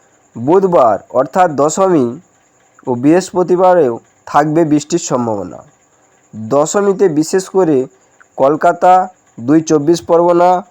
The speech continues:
দুই মেদিনীপুর, হাওড়া, হুগলি, ঝাড়গ্রাম ভারী বৃষ্টিপাত হতে পারে। উত্তরবঙ্গের ক্ষেত্রেও ভারী বর্ষণের পূর্বাভাস রয়েছে, যেমন জলপাইগুড়ি, আলিপুরদুয়ার, কোচবিহার, দার্জিলিং, উত্তর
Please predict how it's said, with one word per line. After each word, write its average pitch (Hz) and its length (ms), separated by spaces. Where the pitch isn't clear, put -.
দুই 127 240
মেদিনীপুর, 160 640
হাওড়া, 151 440
হুগলি, 143 320
ঝাড়গ্রাম 143 520
ভারী 135 260
বৃষ্টিপাত 135 500
হতে 113 200
পারে। 110 280
উত্তরবঙ্গের 190 680
ক্ষেত্রেও 170 520
ভারী 139 280
বর্ষণের 170 500
পূর্বাভাস 156 540
রয়েছে, 156 360
যেমন 143 280
জলপাইগুড়ি, 160 760
আলিপুরদুয়ার, 156 720
কোচবিহার, 151 640
দার্জিলিং, 135 520
উত্তর 156 320